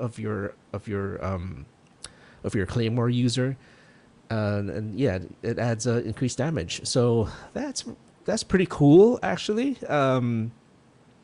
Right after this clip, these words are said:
so that's actually a weapon I'm very excited bec-, uh, about because I, I happen to have a, a lot of Claymore users. Uh, Diluc was my main for a very long time, and he still sorta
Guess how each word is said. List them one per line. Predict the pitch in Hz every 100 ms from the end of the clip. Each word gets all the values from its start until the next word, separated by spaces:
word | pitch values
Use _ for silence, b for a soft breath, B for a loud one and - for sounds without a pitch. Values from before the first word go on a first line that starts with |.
| -
so | - 160 143 135 - B B B B B
that's | 196 -
actually | 165 180
a | 151
weapon | 143 151 147
I'm | 131 127
very | 113 131
excited | 131 - 120 135 131
bec-, | 123 - -
uh, | 143
about | - 107 156 - -
because | 147 156
I, | 165 147 -
I | 131
happen | 127 151 135
to | 123
have | 123 113
a, | 139 127 -
a | 139
lot | 127 123 143 143
of | -
Claymore | 147 131 127
users. | 127 127 123 135 - - B B B B
Uh, | 110 104
Diluc | 131 131 143 -
was | 120 127
my | 110
main | 107 107 110 113 113
for | 113 104 101 98
a |
very | 95 180 170 156
long | 143 135
time, | 127 135 139
and | 170
he |
still | 214 - 165 165
sorta | - 127